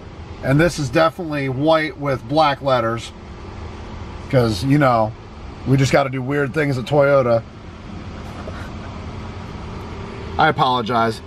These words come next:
I don't like Toyotas much, so I'm picking on it a little bit. But everything's working well. Check out the automatic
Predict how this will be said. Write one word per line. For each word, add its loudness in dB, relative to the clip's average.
I 4
don't 6
like 2
Toyotas 4
much, 2
so 2
I'm 4
picking 2
on 2
it 2
a 2
little 4
bit. 4
But 4
everything's 2
working 2
well. 4
Check 2
out 4
the 2
automatic 4